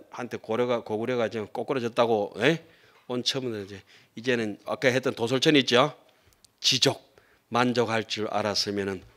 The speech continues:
원, 원컨대 운지라 그만, 우리 그만 이제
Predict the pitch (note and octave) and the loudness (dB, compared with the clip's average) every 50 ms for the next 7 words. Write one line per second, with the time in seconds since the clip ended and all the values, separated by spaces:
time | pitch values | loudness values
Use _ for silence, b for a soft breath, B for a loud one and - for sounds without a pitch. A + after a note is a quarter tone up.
0 | - _ - G#2 G#2+ A#2 A#2 A#2 A2 A2 G#2+ G2+ - - - A2 A2 A2+ A#2 G#2+ | -20 _ -4 2 6 6 6 6 6 2 0 -4 -8 -8 0 4 4 4 4 2
1 | - - A#2 G#2+ G#2 G2+ G2 G2 F2 - - _ _ b b b b b b b | -2 -4 -4 -4 -4 -4 -4 -6 -8 -10 -16 _ _ b b b b b b b
2 | b b b b b b b b b _ _ - A2+ G#2+ G#2 G2+ G2 F#2+ F2 - | b b b b b b b b b _ _ -10 -6 -6 -4 -4 -6 -6 -8 -8
3 | - F#2+ F#2+ F2+ - b b b b b b b b - - G2 F#2+ G#2 G#2+ G#2+ | -10 -10 -12 -14 -16 b b b b b b b b -20 -18 -16 -14 -14 -14 -14
4 | G#2+ G2 - b b b b b b b b _ _ - B2 A#2 A2 A2+ A2 G#2+ | -14 -16 -18 b b b b b b b b _ _ -12 -10 -8 -8 -8 -8 -10
5 | - - G#2 G#2 A#2 A#2+ B2 B2+ A#2+ G#2+ - _ _ _ _ - A2 A2+ A#2 G#2+ | -14 -14 -10 -8 -8 -8 -8 -8 -10 -12 -16 _ _ _ _ -14 -12 -10 -8 -8
6 | G#2 G2 | -8 -10